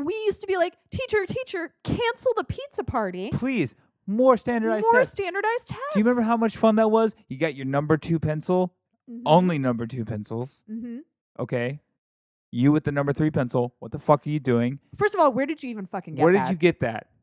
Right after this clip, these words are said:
Speaker 1: Is there some kind
Speaker 2: Did
Speaker 1: of
Speaker 2: that come from
Speaker 1: underground
Speaker 2: Cuba? Did you get it from
Speaker 1: thro-,
Speaker 2: Cuba?
Speaker 1: like,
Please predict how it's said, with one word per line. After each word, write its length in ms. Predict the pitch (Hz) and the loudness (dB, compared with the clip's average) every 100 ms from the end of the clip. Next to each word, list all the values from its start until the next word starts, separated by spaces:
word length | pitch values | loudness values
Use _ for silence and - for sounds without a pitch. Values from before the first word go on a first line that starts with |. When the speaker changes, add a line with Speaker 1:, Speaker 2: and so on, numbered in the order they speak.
| _ _ _ | _ _ _
Speaker 1:
Is 140 | 302 277 | -2 0
there 140 | 285 285 | 0 0
some 240 | - 269 | -2 -6
kind 140 | 277 | -4
Speaker 2:
Did 40 | 302 | -4
Speaker 1:
of 40 | |
Speaker 2:
that 80 | 185 | 2
come 220 | 190 320 | 4 6
from 120 | - 214 | 6 6
Speaker 1:
underground 180 | 277 185 | 6 6
Speaker 2:
Cuba? 300 | 196 240 269 - _ _ | 6 4 2 -4 _ _
Did 80 | 143 | -4
you 60 | 165 | 0
get 80 | 190 | 0
it 40 | |
from 160 | 185 185 | 0 -2
Speaker 1:
thro-, 80 | 262 | 6
Speaker 2:
Cuba? 440 | 180 196 240 254 - | 6 8 2 -2 -6
Speaker 1:
like, 280 | 262 254 | -6 -6